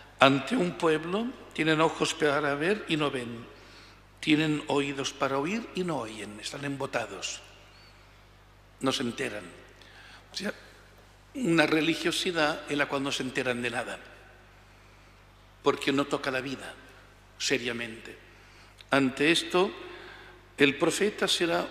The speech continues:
una palabra con sus signos, porque los profetas también, junto con la palabra que anuncian, con la palabra que denuncia, está también el signo, su vida.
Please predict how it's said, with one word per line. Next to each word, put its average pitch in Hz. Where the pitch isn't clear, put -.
una 156
palabra 165
con 156
sus -
signos, -
porque 131
los 131
profetas 160
también, 170
junto 202
con 175
la 160
palabra 151
que 151
anuncian, 196
con 139
la 135
palabra 143
que 143
denuncia, 180
está 170
también 165
el -
signo, 127
su -
vida. 135